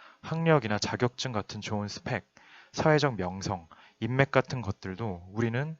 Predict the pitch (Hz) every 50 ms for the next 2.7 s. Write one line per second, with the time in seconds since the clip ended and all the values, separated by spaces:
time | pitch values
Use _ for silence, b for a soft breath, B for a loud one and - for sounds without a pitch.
0 | _ _ _ - - 101 90 104 98 95 - - - 117 117 110 98 87 - 82
1 | 85 - _ _ b b b b b b b b b b b _ _ - 117 120
2 | 127 131 123 113 110 120 117 107 104 104 110 101 90 87